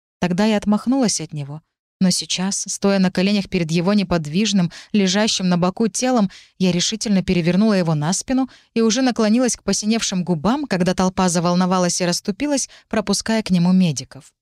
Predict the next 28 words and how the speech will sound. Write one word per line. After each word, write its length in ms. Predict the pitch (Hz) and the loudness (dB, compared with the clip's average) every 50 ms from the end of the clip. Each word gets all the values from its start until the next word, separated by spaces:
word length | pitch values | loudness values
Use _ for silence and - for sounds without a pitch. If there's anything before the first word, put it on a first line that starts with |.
| _ _ _ _ _ _ _ _ _ _ _ _ _ _ _ _ | _ _ _ _ _ _ _ _ _ _ _ _ _ _ _ _
«Так, 280 | - 196 220 220 185 - | 0 2 2 2 2 2
расходимся», — 920 | 175 233 - - - - 214 208 208 190 196 196 180 - - 190 185 175 - _ _ _ _ _ _ _ | 0 0 0 0 0 2 2 2 2 2 2 2 0 0 0 0 0 -2 -4 _ _ _ _ _ _ _
приказал 460 | - 156 156 - 165 156 151 165 160 160 | -6 -6 -4 -2 -2 0 0 0 0 -2
пожилой 420 | - 160 147 160 165 165 170 170 | -2 -2 -2 0 0 0 0 -2
врач. 400 | 160 151 139 131 131 - - - _ _ _ _ _ _ _ _ _ | -2 -4 -8 -10 -10 -12 -14 -14 _ _ _ _ _ _ _ _ _
Он 180 | - 190 226 240 | 0 0 2 2
опустился 560 | 233 - - 190 - - 226 233 226 - 202 | 0 0 -2 -4 -4 -4 -4 -4 -4 -2 -2
на 140 | 180 180 175 | 0 0 0
одно 200 | 170 175 196 190 | 0 0 0 0
колено 320 | 185 185 180 185 185 175 | 0 0 0 0 0 0
рядом 220 | 170 170 170 170 160 | 0 0 -2 -2 -2
с 120 | - - | -4 -4
Егором, 460 | 165 160 156 175 233 269 269 247 233 - - _ _ _ - | -6 -6 -2 0 0 0 0 -2 -4 -6 -12 _ _ _ -4
подозвал 420 | - 185 202 196 214 240 285 277 | -2 0 0 0 0 2 2 2
медсестру 520 | 226 196 190 185 - 190 170 - - 240 233 | 2 2 0 0 -4 -6 -6 -4 -4 -4 -2
с 40 | |
чемоданчиком 800 | - - - 185 170 170 156 175 233 294 285 - 302 - 277 269 - - - _ _ - | -2 -2 -2 -2 -2 0 0 0 0 -2 -2 -4 -2 -2 -2 -2 -4 -8 -18 _ _ -4
и 120 | 196 185 | -2 -2
принялся 480 | 175 190 185 185 190 190 - - 220 220 | 0 2 2 2 2 2 0 0 -2 -2
открывать 460 | 208 - 196 190 180 190 185 - - | -2 -2 -2 -2 0 -2 -2 -2 -4
ему 180 | 170 160 156 147 | -4 -4 -4 -4
веки, 460 | 135 135 147 170 214 214 - 311 302 - _ _ _ | -4 -2 -2 -2 -2 -2 -4 -8 -8 -8 _ _ _
прослушивать 600 | - 226 208 - - 170 165 175 - 240 233 262 | -2 -2 -2 -2 -2 -2 -2 -2 0 -2 -2 -2
сердце. 560 | - - - 147 135 131 - - - - 160 - _ _ _ _ _ _ _ _ _ _ _ _ - | -4 -4 -6 -6 -8 -10 -10 -12 -12 -12 -12 -16 _ _ _ _ _ _ _ _ _ _ _ _ -2
Я 200 | 180 175 185 185 | 0 0 0 0
села 300 | 185 - 214 202 202 202 | -2 -2 -2 0 2 2
на 120 | 208 226 | 2 2
стул. 440 | 220 - - - 165 143 139 151 165 | 0 -2 -6 -8 -10 -12 -12 -14 -18